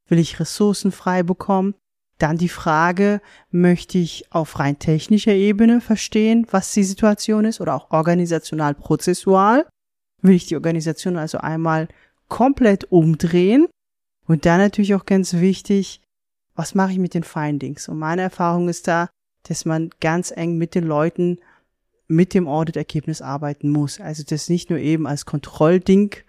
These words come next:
Kontrollergebnis, ähm, einsetzt und Audit, sondern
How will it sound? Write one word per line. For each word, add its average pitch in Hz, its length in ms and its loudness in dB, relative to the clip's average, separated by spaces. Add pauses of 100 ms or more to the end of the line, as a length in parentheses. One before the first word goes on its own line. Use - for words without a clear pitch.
(180)
Kontrollergebnis, 165 1160 0
ähm, 185 320 -4
einsetzt 196 520 2
und 196 80 0
Audit, 185 320 0
sondern 170 340 0